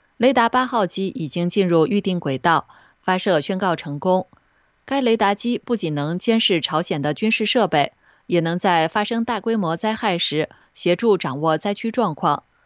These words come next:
本次H二A运载火箭四十九号机的顺利升空，也代表着H二A连续四十三次成功发射，成功率高达百分之九十八。而H二A运载火箭五十号机未来发射之后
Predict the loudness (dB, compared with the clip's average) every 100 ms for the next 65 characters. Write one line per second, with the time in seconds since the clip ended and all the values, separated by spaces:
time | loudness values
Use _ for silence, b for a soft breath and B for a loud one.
0 | _ _ _ -2 -2 0 0 2 0 -2
1 | 0 0 0 -2 -4 -4 -2 0 -2 -2
2 | -4 0 -2 0 -2 -2 -2 -4 0 -2
3 | 0 0 2 0 0 -2 -2 -2 -4 0
4 | 0 0 b b b b -2 2 2 2
5 | 0 0 -2 -2 -4 -2 0 0 -2 -2
6 | -6 -4 -6 -4 -4 -4 -2 0 -2 0
7 | -2 -2 -6 -4 0 0 0 -2 2 2
8 | 0 b b b b -6 -2 2 2 2
9 | 2 -2 0 0 0 -4 -2 0 0 0
10 | -2 -2 0 0 0 b b b b b
11 | -2 0 0 0 -2 0 0 2 0 -2
12 | -2 -2 -2 -4 -6 0 0 0 -6 -6
13 | -4 0 -2 -2 -4 -2 -2 0 -2 -2
14 | -2 0 0 0 0 0 0